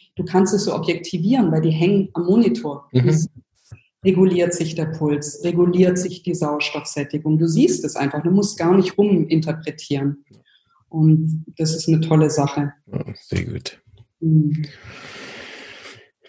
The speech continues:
Speaker 2: Sonst dein Eindruck, wir, wir sind ja auch ein bisschen hier, um, um diese Akademie so ein bisschen für die Öffentlichkeit noch vorzustellen, weil ihr ja da einige neue Sachen habt. Das betrifft dich mit dem Ambulatorium jetzt ja ein bisschen weniger,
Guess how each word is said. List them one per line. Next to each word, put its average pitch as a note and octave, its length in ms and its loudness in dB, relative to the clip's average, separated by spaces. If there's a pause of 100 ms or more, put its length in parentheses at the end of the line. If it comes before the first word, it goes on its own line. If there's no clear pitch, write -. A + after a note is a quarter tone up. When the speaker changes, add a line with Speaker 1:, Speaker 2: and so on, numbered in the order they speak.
(340)
Speaker 2:
Sonst C#3+ 420 2
dein C#3+ 200 4
Eindruck, F3 500 2
wir, C3+ 300 4
wir B2+ 260 6
sind B2+ 220 0
ja C3+ 100 4
auch C3+ 160 4
ein D3 80 2
bisschen C#3+ 300 0
hier, D3+ 420 0
um, B2+ 240 0
um A#2+ 220 -2
diese A#2 240 -2
Akademie A#2+ 540 0
so F#3+ 100 4
ein E3+ 80 -2
bisschen D#3+ 260 -2
für C3 160 -8
die C3 140 0
Öffentlichkeit C3+ 680 0
noch C3 200 -2
vorzustellen, C#3 580 0
weil A#2 140 2
ihr A#2 180 2
ja A#2 140 0
da G#2+ 140 -4
einige B2 360 0
neue G#2+ 300 2
Sachen A#2+ 380 -4
habt. C#3 200 0
Das A#2+ 120 -4
betrifft - 400 -8
dich A2+ 100 -6
mit A2 120 -2
dem G#2 100 -2
Ambulatorium A2+ 680 0
jetzt G#2+ 160 -2
ja A2+ 80 -4
ein G#2 60 -4
bisschen G2+ 320 -4
weniger, C3 840 2